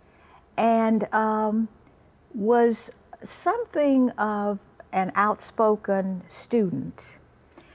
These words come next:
In fact, sh-, in high school, some of the college students came to her and asked her if she would go to the dean of women.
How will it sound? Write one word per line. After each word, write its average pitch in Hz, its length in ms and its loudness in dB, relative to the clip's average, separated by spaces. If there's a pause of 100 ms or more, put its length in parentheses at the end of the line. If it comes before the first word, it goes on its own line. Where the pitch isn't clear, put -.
(360)
In 233 220 2
fact, 320 720 -4 (420)
sh-, - 300 -18 (180)
in 262 200 4
high 294 280 -2
school, 175 480 -2
some 349 280 -10
of 339 120 -4
the 190 100 0
college 277 680 -6
students 190 540 -8
came 233 440 -4
to 320 260 -10
her 151 380 -4 (1080)
and 277 220 2
asked 349 520 -6
her 254 360 0
if 226 160 -2
she 277 280 -6
would 330 280 -6
go 214 580 2
to 202 420 -2
the 185 160 -2
dean 208 420 0
of 175 180 -4
women. 180 540 -4